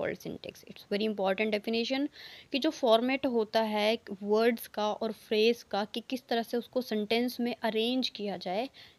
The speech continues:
that is called syntax। It is a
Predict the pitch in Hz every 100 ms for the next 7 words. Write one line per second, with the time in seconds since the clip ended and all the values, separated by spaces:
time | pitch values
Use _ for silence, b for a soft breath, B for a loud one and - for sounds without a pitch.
0 | - 220 285 - 240 - - 185 196 220
1 | - 190 185 165 151 - - _ _ _
2 | _ _ _ _ b b b b b b
3 | 320 339 349